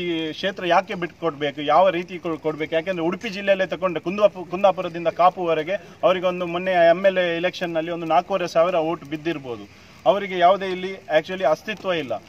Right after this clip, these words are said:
ಇವತ್ತು ನಮ್ಮ, ಆ, ಮೈತ್ರಿ ಧರ್ಮ, ಧರ್ಮವನ್ನು ಉಲ್ಲಂಘನೆ ಮಾಡಿದಂಥ ಒಂದು ಬಾ-, ಭಾವನೆ ನಮ್ಮ ಕಾರ್ಯಕರ್ತರಲ್ಲಿ ಮೂಡಿದೆ.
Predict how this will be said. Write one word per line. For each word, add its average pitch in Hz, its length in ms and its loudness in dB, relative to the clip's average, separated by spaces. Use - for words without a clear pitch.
ಇವತ್ತು 202 260 0
ನಮ್ಮ, 190 240 -2
ಆ, 170 520 2
ಮೈತ್ರಿ 190 380 -2
ಧರ್ಮ, 185 600 2
ಧರ್ಮವನ್ನು 175 640 0
ಉಲ್ಲಂಘನೆ 196 540 2
ಮಾಡಿದಂಥ 165 500 -2
ಒಂದು 156 300 -6
ಬಾ-, 139 500 4
ಭಾವನೆ 180 340 8
ನಮ್ಮ 165 200 2
ಕಾರ್ಯಕರ್ತರಲ್ಲಿ 165 760 2
ಮೂಡಿದೆ. 147 380 -6